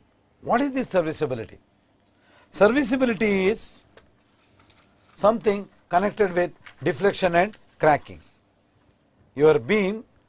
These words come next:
or your structural member may be having sufficient strength, it may not collapse, it may have sufficient strength, but still it may not be serviceable.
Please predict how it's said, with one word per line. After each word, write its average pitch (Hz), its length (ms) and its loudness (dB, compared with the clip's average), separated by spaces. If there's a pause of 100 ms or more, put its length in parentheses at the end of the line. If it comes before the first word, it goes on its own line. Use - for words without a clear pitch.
(120)
or 147 120 2
your 156 160 4
structural 185 420 2
member 185 460 2 (440)
may 170 140 2
be 165 320 -2 (480)
having 180 320 2
sufficient 214 640 0 (160)
strength, 190 400 -2
it 131 160 -8
may 160 80 0
not 180 240 2
collapse, 202 580 2 (1200)
it 139 80 -12
may 160 140 0
have 170 180 4
sufficient 190 480 -2
strength, 175 480 -4 (1500)
but 160 160 4
still 196 460 2 (380)
it 160 160 -6
may 165 80 -4
not 180 180 2
be 160 80 -2
serviceable. 139 540 -2